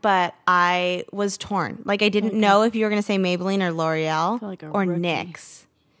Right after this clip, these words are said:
Speaker 1: 'Cause I was thinking about that on the drive over, and I was like, "What if she says nyx?" Because they also have a legit amount of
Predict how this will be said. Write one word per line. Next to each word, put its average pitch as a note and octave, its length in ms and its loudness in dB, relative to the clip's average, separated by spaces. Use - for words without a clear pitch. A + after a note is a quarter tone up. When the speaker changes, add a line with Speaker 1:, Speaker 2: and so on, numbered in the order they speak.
Speaker 1:
'Cause G3 120 -8
I F3+ 40 -2
was E3 100 -4
thinking G3 220 -2
about E3+ 180 -2
that E3+ 100 -2
on E3 140 -4
the E3+ 60 -6
drive E3+ 280 -4
over, E3+ 540 -6
and G3+ 100 -8
I F#3 100 -8
was E3+ 140 -10
like, - 460 -14
"What F3+ 120 -10
if F3+ 80 -14
she - 140 -14
says G#3 220 -12
nyx?" F3 560 -10
Because E3+ 500 -6
they E3 160 -4
also D#3+ 260 -6
have D#3 180 -8
a D#3 60 -10
legit - 540 -10
amount - 340 -12
of E3 160 -12